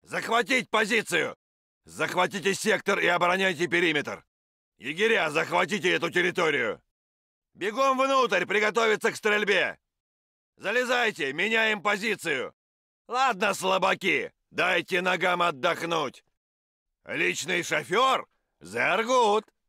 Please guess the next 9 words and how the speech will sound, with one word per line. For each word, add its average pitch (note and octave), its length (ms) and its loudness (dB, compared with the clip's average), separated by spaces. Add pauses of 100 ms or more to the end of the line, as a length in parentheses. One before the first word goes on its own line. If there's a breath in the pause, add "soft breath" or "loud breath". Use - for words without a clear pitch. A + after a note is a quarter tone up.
(560)
Вперёд! B3+ 680 0
Они G3+ 240 -2
не A3 120 0
могут A3+ 320 0
стрелять! F#3+ 580 0 (600)
Нас F#3 260 -6
обнаружили, A3 800 2
меняем A3 520 2
позицию! F3+ 840 0